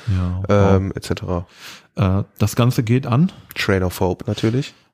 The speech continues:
Speaker 1: Warum?
Speaker 2: Weil, weil es, weil Train of Hope es einfach gebrauchen kann, von eine verdammt gute Arbeit macht, finde ich persönlich. Ähm, und so sieht's eigentlich auch die Klasse. Wir haben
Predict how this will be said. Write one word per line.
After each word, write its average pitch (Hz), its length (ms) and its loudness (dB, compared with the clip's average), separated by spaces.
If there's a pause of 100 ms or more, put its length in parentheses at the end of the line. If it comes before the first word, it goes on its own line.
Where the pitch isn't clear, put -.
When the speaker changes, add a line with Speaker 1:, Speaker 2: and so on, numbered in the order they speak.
Speaker 1:
Warum? 101 480 0
Speaker 2:
Weil, 120 640 0
weil 123 120 4
es, 131 240 -2
weil 110 260 -2
Train 135 260 2
of 139 120 0
Hope 135 140 0
es 127 60 0
einfach 127 220 0
gebrauchen 123 360 0
kann, 104 360 0
von - 140 -4
eine 107 100 2
verdammt 107 320 0
gute - 220 0
Arbeit 101 240 0
macht, - 180 -6
finde 87 160 -8
ich 95 100 -8
persönlich. 90 560 -2 (800)
Ähm, 104 240 4
und 98 240 0
so 107 120 2
sieht's 104 220 0
eigentlich 104 320 0
auch - 80 -2
die - 120 -4
Klasse. 104 340 0
Wir 101 100 2
haben 95 320 -2